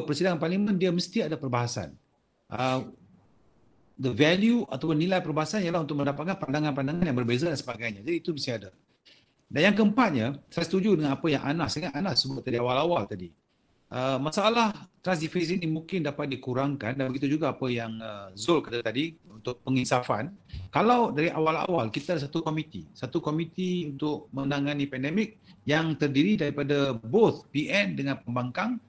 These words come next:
dan juga, dan juga pihak-pihak yang lain. Jadi tak ada masalah lain. Mereka akan, uh, uh, menghadapi masalah pandemik. Dan yang keempatnya, kita kena, yang kelimanya, pada saya lah, saya sangat heran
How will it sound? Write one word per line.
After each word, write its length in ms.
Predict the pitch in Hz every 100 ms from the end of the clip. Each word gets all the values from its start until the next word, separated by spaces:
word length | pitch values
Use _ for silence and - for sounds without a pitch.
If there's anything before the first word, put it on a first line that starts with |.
| - - -
dan 80 |
juga, 320 | 156 180 208 - -
dan 100 | 139 147
juga 240 | 170 190
pihak-pihak 380 | 147 143 143 135 127
yang 40 | 123
lain. 120 | 101
Jadi 120 | 113 220
tak 80 | 190
ada 80 | 190
masalah 300 | 185 208 208
lain. 240 | 208 - - - _
Mereka 480 | 165 180 226 240 165
akan, 160 | 170 170 170
uh, 300 | 165 160 156 - _ _ _
uh, 160 | 147
menghadapi 400 | 147 147 151 156 156
masalah 500 | 139 143 147 143 135
pandemik. 400 | 156 214 233 - _ _ _ _ - -
Dan 140 | 160 180
yang 40 | 202
keempatnya, 380 | 196 214 165 147
kita 260 | - 165 214
kena, 320 | 208 190 185 -
yang 160 | 135 135
kelimanya, 720 | 151 175 196 131 107 151 - _ _ _ _
pada 100 | 190
saya 160 | 220 247 214
lah, 100 | 120
saya 480 | 147 220 262 226
sangat 400 | - - 175 175
heran 400 | 147 208 139 120